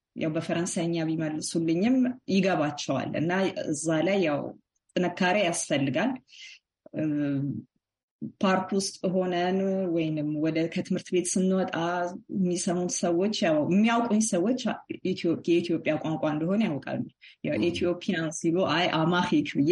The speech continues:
መልሳለሁኝ። ያው የሚያዳክም ሰው ይኖራል። ምን ጥቅም አለው ማለት አማርኛ ለማን ይጠቅማል? የሚጠቅመው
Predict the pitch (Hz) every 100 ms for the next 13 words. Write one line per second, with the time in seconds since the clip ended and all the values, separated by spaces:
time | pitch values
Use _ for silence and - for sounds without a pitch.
0 | 180 185 - 175 - 147 147 190 269 254
1 | 240 202 190 208 202 196 190 190 202 190
2 | - 180 175 156 135 - - _ _ _
3 | - - - 214 226 190 175 165 143 135
4 | 85 - _ _ _ - - 113 - 160
5 | 170 165 175 190 180 170 175 165 139 131
6 | 117 107 - - - _ _ - 135 143
7 | 147 147 - - - - - 208 208 220
8 | 208 208 226 226